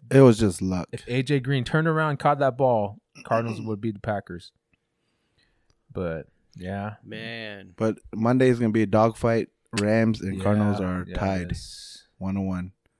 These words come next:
Speaker 3: I will make sure to watch
Speaker 1: That is
Speaker 3: that.
Speaker 1: the tiebreaker right there. See
Speaker 3: I'll
Speaker 1: who's
Speaker 3: make sure
Speaker 1: the
Speaker 3: to
Speaker 1: best.
Speaker 3: watch it.
Speaker 2: Yeah, should,
Speaker 3: But
Speaker 2: should be a good game.
Speaker 3: So are you so superstitious with the Cardinals that you have a pair of socks you won't wash or, wash or anything like that?
Speaker 2: Not,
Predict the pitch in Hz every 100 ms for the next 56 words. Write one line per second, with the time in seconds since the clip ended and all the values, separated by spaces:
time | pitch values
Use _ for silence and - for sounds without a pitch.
0 | _ _ - 123 131 127 131 - 131 120
1 | 113 95 98 92 92 101 98 92 92 -
2 | 90 92 82 92 90 92 - 92 92 92
3 | - 90 90 90 - - _ _ _ _
4 | - 98 98 - 139 104 - 147 - 170
5 | 170 127 107 - 123 107 101 98 95 95
6 | 87 90 - - 117 123 170 180 175 165
7 | 190 175 143 151 143 156 - - 151 139
8 | 143 147 127 113 - 123 117 98 - 120
9 | 107 117 120 - 131 131 98 127 131 131
10 | 127 117 123 - 131 131 135 135 - 139
11 | _ _ - _ _ _ - 175 160